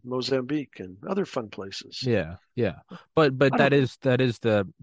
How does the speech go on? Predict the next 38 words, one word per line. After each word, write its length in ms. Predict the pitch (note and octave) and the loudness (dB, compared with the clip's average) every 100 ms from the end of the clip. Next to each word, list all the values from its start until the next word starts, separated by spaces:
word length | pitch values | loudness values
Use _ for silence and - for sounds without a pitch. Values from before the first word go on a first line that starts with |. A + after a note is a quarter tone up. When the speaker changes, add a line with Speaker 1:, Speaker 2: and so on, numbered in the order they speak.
| - | -8
Speaker 2:
that 180 | A2 A2 | -4 -2
is, 220 | A2 G2+ | -4 -6
I 60 | G#2 | -6
mean, 400 | G2+ G2 G2 G2+ | -4 -2 -4 -4
that 160 | A2 | -6
truly 460 | A#2 - A2 G2+ F#2+ | -6 0 2 4 0
is, 500 | - G#2 G2+ F#2 - _ _ | -2 -2 -2 -6 -18 _ _
is 200 | G#2 F#2+ | -8 -6
the 120 | - | -8
tip 280 | E2 - G2 | -10 -6 -6
of 60 | E2+ | -6
the 80 | F2+ | -12
spear. 500 | - - G#2+ F2+ F#2 _ _ _ _ - | -14 -4 -2 -2 -6 _ _ _ _ -4
Um, 400 | A2 G#2 G2+ E2+ _ _ - - - | 2 2 2 -4 _ _ -20 -20 -6
Speaker 1:
No, 220 | C#3+ D3 | 2 4
no, 180 | D3 C#3 | 4 4
I 140 | D3 | 6
always 200 | D3+ C3 | 4 2
joke. 280 | - D3 C#3 | 2 0 2
I 80 | B2+ | 0
always 200 | C3 B2 | 0 -2
say 100 | D3 | -4
the 100 | A#2+ | -4
tip 240 | - A3 | -6 -6
of 40 | D3+ | -4
the 60 | |
spear 300 | C3 - D#3 | -8 0 0
is 100 | D3 | 0
about 200 | C3 A#2+ | -2 -2
a 20 | A#2 | 0
hundred 260 | D3 B2+ | -2 -2
meters 300 | C3+ C3 A#2 | -2 -4 -6
behind 360 | G#2+ G#2+ A#2+ A2+ | -8 -6 -6 -6
me. 160 | G#2+ _ _ _ _ _ _ _ _ _ _ _ _ _ | -10 _ _ _ _ _ _ _ _ _ _ _ _ _
Speaker 2:
Oh, 340 | A2 G2+ D2 _ _ _ _ | 0 0 0 _ _ _ _
gee, 240 | F#2 F#2 E2 | -8 -6 -6
that's 280 | E2+ F#2 - | -4 -6 -6
terrifying. 560 | D#2 D2+ - D#3 E3 | -14 -12 -14 -14 -14